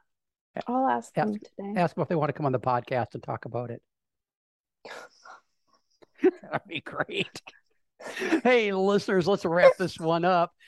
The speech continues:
Speaker 2: Um, hey, listeners, I know you're a bunch of independent people out there. There are exactly four gazillion podcasts you could be listening to right now. And for some reason, you listened all the way to the end of this one. So,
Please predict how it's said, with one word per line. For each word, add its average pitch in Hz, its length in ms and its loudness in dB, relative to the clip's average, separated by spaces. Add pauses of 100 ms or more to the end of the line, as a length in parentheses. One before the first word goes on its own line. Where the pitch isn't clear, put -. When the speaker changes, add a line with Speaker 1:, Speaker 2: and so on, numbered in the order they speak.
(180)
Speaker 2:
Um, 175 440 2 (180)
hey, 208 160 0
listeners, 220 580 -2 (240)
I 170 100 2
know 247 120 -2
you're 165 680 4
a - 40 -6 (500)
bunch 143 260 -2
of 113 480 -2
independent 135 480 0
people 135 320 2
out 139 140 0
there. 180 220 2 (280)
There 196 240 4
are 135 100 2
exactly 135 960 -2
four 165 400 0
gazillion 131 760 2
podcasts 143 680 -2
you 135 60 -6
could 123 120 -2
be 131 100 0
listening 143 360 4
to - 160 -2
right 131 200 0
now. 139 220 0 (380)
And 175 140 2
for 156 100 -4
some 208 300 2
reason, 214 540 2
you 175 160 4
listened 190 340 2
all 160 180 0
the 190 60 -2
way 180 140 2
to 170 80 -2
the 156 120 0
end 180 180 2
of 156 80 0
this 143 280 0
one. 240 340 0
So, 151 500 0